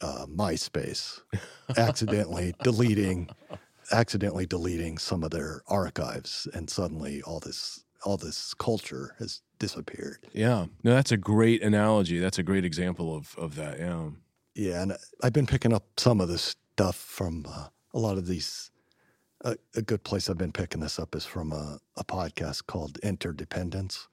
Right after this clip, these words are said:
Speaker 2: Okay.
Speaker 1: by, uh, Holly Herndon, Matthew Dryhurst.
Speaker 2: Okay.
Speaker 1: They're musicians, and, uh, they're building an A I model of Holly's voice.
Speaker 2: Oh,
Speaker 1: Holly, it's called
Speaker 2: yeah.
Speaker 1: Holly Plus.
Speaker 2: Yeah.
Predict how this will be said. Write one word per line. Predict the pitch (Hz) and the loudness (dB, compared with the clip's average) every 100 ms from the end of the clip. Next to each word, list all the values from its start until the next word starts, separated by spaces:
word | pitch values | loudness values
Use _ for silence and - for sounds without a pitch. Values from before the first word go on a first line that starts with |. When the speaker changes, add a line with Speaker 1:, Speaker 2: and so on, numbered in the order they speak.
| - | -4
Speaker 2:
Okay. | 185 98 95 - _ | 0 2 0 -4 _
Speaker 1:
by, | - 87 78 | -4 -2 -2
uh, | 71 71 - _ _ | -6 -8 -12 _ _
Holly | - 104 101 90 | -4 0 2 2
Herndon, | 85 87 82 95 92 90 - - _ - | 0 0 0 -2 -2 -4 -10 -20 _ -6
Matthew | 95 87 82 98 | -4 -2 -4 -8
Dryhurst. | - 87 82 82 82 - - | -4 -2 -2 -2 -4 -8 -6
Speaker 2:
Okay. | 131 123 101 131 | -2 0 0 0
Speaker 1:
They're | 110 95 82 - _ | 2 2 0 -8 _
musicians, | 120 120 92 87 - 82 80 - - - _ _ _ _ _ _ - | 2 2 2 0 -2 -4 -4 -4 -8 -10 _ _ _ _ _ _ -10
and, | 82 71 73 | -8 -8 -10
uh, | 76 71 | -10 -6
they're | - 110 | -2 0
building | - 98 90 | 2 2 2
an | 85 | 0
A | 78 85 | 0 0
I | 80 | 0
model | 80 76 78 69 71 | -2 -2 -2 -4 -6
of | |
Holly's | 64 - 73 64 67 | -4 -4 -4 -4 -8
voice. | - 85 69 71 - - _ - - | -4 -4 -4 -6 -8 -12 _ -20 -12
Speaker 2:
Oh, | 98 107 | -8 -2
Speaker 1:
Holly, | 113 104 95 104 98 | 2 4 4 0 -2
it's | 92 | -2
called | 98 113 | 2 2
Speaker 2:
yeah. | 98 | 4
Speaker 1:
Holly | 92 90 85 | 2 2 0
Plus. | 82 92 90 90 - - - - | -2 0 2 2 -4 -8 -16 -8
Speaker 2:
Yeah. | 104 110 107 92 | 2 4 4 2